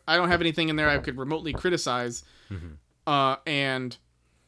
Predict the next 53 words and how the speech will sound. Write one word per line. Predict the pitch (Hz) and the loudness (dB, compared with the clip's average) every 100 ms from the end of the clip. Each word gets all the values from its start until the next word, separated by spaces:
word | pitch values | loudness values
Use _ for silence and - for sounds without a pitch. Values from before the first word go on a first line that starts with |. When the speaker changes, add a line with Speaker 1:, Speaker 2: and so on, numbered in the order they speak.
| _ _ _ - - - - - _ _ _ _ | _ _ _ -20 -20 -20 -20 -20 _ _ _ _
Speaker 1:
it's | 160 147 | -2 0
not | 175 165 - | 2 2 0
so | - 170 156 151 156 | 0 2 4 2 2
open-ended | 165 156 143 156 160 156 143 | 0 0 -2 0 0 0 0
that | 135 | -2
you | 139 135 | -6 -6
could | 127 | -6
speculate | - 156 156 131 120 | 0 0 0 -4 -4
about | 120 117 | -4 -6
certain | - 120 120 | -8 -12 -10
things. | 117 156 117 110 - - _ _ _ _ | -4 -4 -4 -10 -14 -16 _ _ _ _
So | - - 143 135 | -8 0 0 0
it's | 131 - | -4 0
hard | 175 175 156 | 4 4 2
to, | 160 135 135 | 0 0 -2
uh, | 165 127 127 | -2 -2 -2
other | - 156 156 | -2 -2 -2
than | 151 | -2
just | 139 135 - - | -4 -6 -10 -10
talking | - 151 - 147 | -2 -2 -2 -8
about | 131 131 | -6 -6
what | 127 | -4
happens | 113 180 156 131 | 2 2 0 -6
in | 131 | -6
it, | 123 | -8
to | 127 | -10
sort | - 131 | -10 -10
of | - | -6
talk | 139 120 | -4 -4
about | 113 117 - 123 123 | -8 -12 -4 -2 -2
it | 110 - | -4 -4
more | 160 156 | -2 0
than | 139 | -2
I | 117 | -8
think | 127 | -8
we | 127 | -8
already | 113 104 | -10 -6
have. | - 160 120 | -2 0 -2
But | - - | -8 -6
anyway, | 202 120 123 | -6 -6 -10
if | - - | -14 -14
you, | - | -6
Speaker 2:
I've | 254 | 0
got | 220 | 2
Speaker 1:
what | 185 | 2
Speaker 2:
some | |
Speaker 1:
notes | 165 | 0
Speaker 2:
things. | 95 | 0
Speaker 1:
do | 147 | -2
you | |
have? | 120 | -2
Speaker 2:
I've | 156 | 0
got | 127 | 0